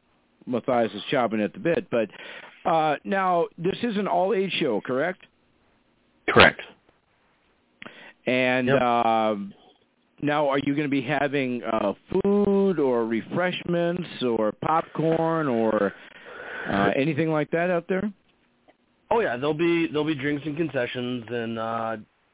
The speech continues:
Speaker 2: what specifically, you know, just your, your basic stuff, uh, that'll be provided by the Sanctuary staff. Um, so they'll have, uh, your basic, uh,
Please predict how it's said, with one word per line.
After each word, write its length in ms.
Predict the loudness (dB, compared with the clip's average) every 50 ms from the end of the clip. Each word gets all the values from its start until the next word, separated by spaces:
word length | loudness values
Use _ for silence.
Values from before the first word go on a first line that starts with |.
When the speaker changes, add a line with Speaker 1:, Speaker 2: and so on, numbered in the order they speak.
| _
Speaker 2:
what 200 | -2 -2 -2 -2 -4
specifically, 680 | -10 -10 -10 -10 -10 -12 -8 -8 -8 -6 -2 -2 0
you 380 | 0 0 0 0 -2 -2 -4 -4
know, 260 | -2 0 -2 -2 -4 -6
just 180 | -10 -10 -12 -10 -6 -2
your, 160 | 0 0 0
your 200 | 0 -2 -4 -2
basic 420 | -2 0 -2 -2 -2 -4 -8 -8 -8 -4
stuff, 220 | -2 -2 -2 -2 -4 -8 -4
uh, 200 | -2 -2 -2 -2 -4 -6 -18 -20 -16 -6
that'll 140 | -2 -2 -2
be 120 | -2 -4 -8
provided 460 | -8 -8 -4 -2 -2 0 0 -2 -2
by 120 | -4 -4
the 100 | -4 -4 -6
Sanctuary 460 | -6 -6 -6 -4 -6 -6 -6 -6 -6 -8 -8
staff. 280 | -8 -6 -6 -6 -6 -10 -12 -20 -20 _ _ _ -20 -20 -20 -20 -20 -20 -20 _ -6
Um, 380 | -4 -4 -4 -4 -4 -6 -8 -8 -8
so 140 | -10 -10 -8 -6
they'll 160 | -4 -4 -2
have, 300 | 0 0 0 0 -2 -4
uh, 100 | -4 -4
your 180 | -4 -4 -6 -6
basic, 400 | -6 -8 -8 -8 -8 -10 -12 -10 -6 -2
uh, 240 | 0 2 0 0